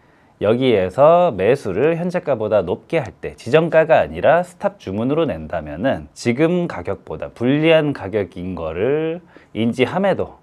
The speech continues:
그걸 알고 있음에도 거기에다가 대기를 시켜놓겠다라는 거래소에게로의 선언이 되겠습니다. 그래서 거래소에서는 지정가 주문이 불리한 가격으로 들어온다면은 "어, 뭐하러 그런 가격에 해?" 이러고 체결을 시켜줍니다.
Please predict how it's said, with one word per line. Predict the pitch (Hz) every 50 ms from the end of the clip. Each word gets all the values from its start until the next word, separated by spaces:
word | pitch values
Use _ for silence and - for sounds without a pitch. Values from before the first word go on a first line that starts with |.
| _ _ _ _ _
그걸 | - 107 110 101
알고 | 85 92 117 123 147 143
있음에도 | 98 87 - - 104 95 90 87 76 135 170 190 208 202
거기에다가 | - - 87 85 90 82 80 82 80 127
대기를 | 123 - - 87 104 110 123
시켜놓겠다라는 | - - - 185 160 117 107 - 110 98 - - - - - _ _ - - - - - 101 107 113 127 151 175 190 202 208 196
거래소에게로의 | - - 104 110 131 139 131 135 139 131 127 98 95 98 107 107 98 98 98 95 92
선언이 | - - 175 180 190 180 160 127
되겠습니다. | 104 95 80 85 - - - 85 78 76 - - - _ _ _ - - _ _ -
그래서 | 131 139 143 156
거래소에서는 | - - 113 110 127 131 120 113 107 92 82 90 85 90 123 135 127 -
지정가 | - 117 131 139 143 139 127 -
주문이 | - 110 107 107 110 107 107 104 101 90 - - _ _
불리한 | - 117 131 147 170 165 165 156
가격으로 | 120 107 98 104 101 98 104 95 90
들어온다면은 | - 98 87 98 92 87 78 82 80 80 82 87 123 143 127 - - - - - - - -
"어, | - - 135 143 -
뭐하러 | 113 117 123 139 147 139 131 -
그런 | 113 107 107
가격에 | 107 120 117 87 95 92 82 92 90 101
해?" | 165 180 190 190 - -
이러고 | 107 104 101 98 101
체결을 | - - 165 165 143
시켜줍니다. | 110 - - 156 131 - 82 85 78 76 - -